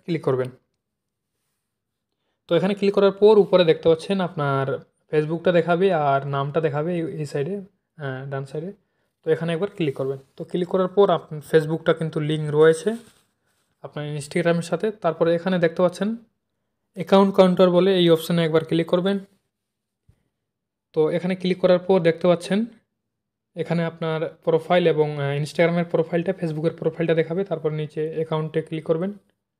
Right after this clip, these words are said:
ক্লিক করার পর এখানে দেখতে পাচ্ছেন Facebook-এর উপরে দেখতে পাচ্ছেন রিমুভ বলে অপশনটা, এই রিমুভে একবার ক্লিক করবেন।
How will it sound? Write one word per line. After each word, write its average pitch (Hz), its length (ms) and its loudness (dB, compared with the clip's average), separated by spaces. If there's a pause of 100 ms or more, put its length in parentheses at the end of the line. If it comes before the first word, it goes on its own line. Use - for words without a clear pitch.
(920)
ক্লিক 170 180 -6
করার 180 200 2
পর 190 200 2
এখানে 170 240 0
দেখতে 160 220 -2
পাচ্ছেন 165 300 -2
Facebook-এর 160 600 -2
উপরে 160 340 2
দেখতে 165 240 -2
পাচ্ছেন 170 300 -2
রিমুভ 165 380 0 (140)
বলে 147 140 0
অপশনটা, 139 400 -6 (260)
এই 175 120 -6
রিমুভে 180 540 -6
একবার 180 200 -4
ক্লিক 151 300 -8
করবেন। 139 280 -12